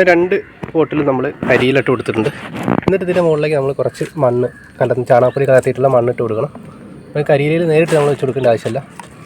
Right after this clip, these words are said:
ഇതേപോലെ കുറച്ച് മണ്ണിട്ട് കൊടുത്തതിന് ശേഷം നമുക്ക്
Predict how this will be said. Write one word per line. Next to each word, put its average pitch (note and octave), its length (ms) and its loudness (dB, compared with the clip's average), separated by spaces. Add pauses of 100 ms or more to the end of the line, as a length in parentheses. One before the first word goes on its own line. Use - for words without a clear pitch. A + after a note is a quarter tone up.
(4000)
ഇതേപോലെ B2+ 360 -2 (280)
കുറച്ച് C3 320 -2
മണ്ണിട്ട് B2 260 0
കൊടുത്തതിന് A2+ 360 -6
ശേഷം C#3 160 -4
നമുക്ക് - 220 -10